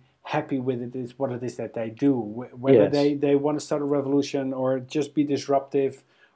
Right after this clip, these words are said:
Speaker 1: or just have a conversation with somebody about some sort of process, just to make it a little bit more better, or just have a conversation about, you know, what more flexible hours or, or things like that, little things.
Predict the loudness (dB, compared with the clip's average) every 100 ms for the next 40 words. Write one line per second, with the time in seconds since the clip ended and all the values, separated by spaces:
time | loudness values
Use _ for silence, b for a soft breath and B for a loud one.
0 | -4 -2 0 -2 0 0 0 -4 -4 -4
1 | -4 -2 -6 -10 -10 -10 -8 -6 -6 -8
2 | -14 b b _ -12 -4 -2 -2 -8 -8
3 | -6 -4 -6 -6 -4 -4 -2 -6 -8 -8
4 | -8 -4 0 0 0 -2 0 0 0 -2
5 | 0 -2 -2 -2 0 -2 -6 _ _ _
6 | _ 2 2 0 0 0 0 -2 -4 -2
7 | -4 -4 -4 -10 -6 -2 -2 -4 -12 _
8 | -12 -10 -8 -10 -8 -6 -4 -4 -6 -6
9 | -6 -6 -6 -8 -8 -10 -14 -16 -14 -14
10 | -12 -6 -4 -4 -6 -6 -10 -10 -2 0
11 | 0 -6 -14 -20 _ -20